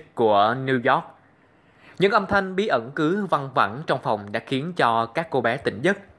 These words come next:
Gia đình của Ford đã thắp nến và tìm kiếm khắp ngôi nhà,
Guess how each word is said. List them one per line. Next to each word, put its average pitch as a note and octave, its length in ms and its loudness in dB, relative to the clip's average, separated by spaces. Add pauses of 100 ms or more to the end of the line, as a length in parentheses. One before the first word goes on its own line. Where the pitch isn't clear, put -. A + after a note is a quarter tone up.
(400)
Gia G3+ 100 6
đình E3 140 -2
của F3+ 160 0
Ford G#3+ 240 2 (220)
đã B2+ 320 2
thắp G#3+ 300 -6
nến F3 380 -4
và A#2 160 -2
tìm A2 220 -4
kiếm D3+ 220 -4
khắp - 280 -6
ngôi D3+ 120 2
nhà, A#2 280 0